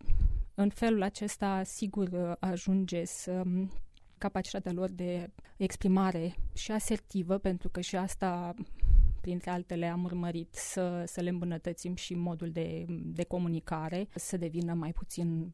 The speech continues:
agresiv sau mai puțin evitant, ci să fie ei înșiși, să aibă încredere în ei. Acest lucru, uh, îl putem observa și prin felul în care noi, ca echipă, ne-am, uh, coordonat și urmărim, uh,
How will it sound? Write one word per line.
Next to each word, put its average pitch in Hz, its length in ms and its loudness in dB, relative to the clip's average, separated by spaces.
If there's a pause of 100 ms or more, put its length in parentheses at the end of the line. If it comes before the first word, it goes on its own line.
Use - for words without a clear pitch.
agresiv 165 600 -6
sau 170 200 -8
mai 165 220 -6
puțin 160 540 -6
evitant, 170 600 -6
ci - 140 -12
să 180 180 -10
fie 170 260 -4
ei 160 260 -2
înșiși, 170 420 -6
să - 120 -14
aibă 175 200 -8
încredere 170 540 -6
în 170 100 -8
ei. 165 320 -6 (260)
Acest 240 380 -2
lucru, 226 540 -2
uh, 202 120 -4
îl 196 100 0
putem 190 500 -4 (360)
observa 175 480 -4
și - 160 -10 (180)
prin 196 140 0
felul 196 280 2
în 190 60 0
care 185 480 2
noi, 180 480 0 (340)
ca 190 100 0
echipă, 180 500 -2
ne-am, 170 580 0 (100)
uh, 170 240 -2
coordonat 170 680 -2
și 165 580 -2 (200)
urmărim, 175 640 2 (220)
uh, 175 360 2